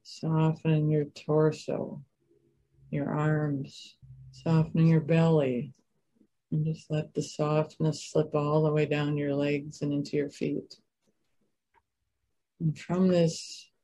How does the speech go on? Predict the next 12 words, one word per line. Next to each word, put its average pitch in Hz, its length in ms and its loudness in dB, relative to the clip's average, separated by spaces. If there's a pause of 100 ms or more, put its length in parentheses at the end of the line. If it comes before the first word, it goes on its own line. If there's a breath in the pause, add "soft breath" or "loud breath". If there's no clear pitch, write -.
place 170 400 2
of 143 300 -2 (680)
softening, 151 1000 -2
of 139 340 -8 (520)
quieting, 151 640 4
of 139 120 -2
slowing, 151 880 2 (1120)
choose 285 300 -4
a 247 40 -8
companion 147 1000 0
for - 160 -4
yourself, - 600 -6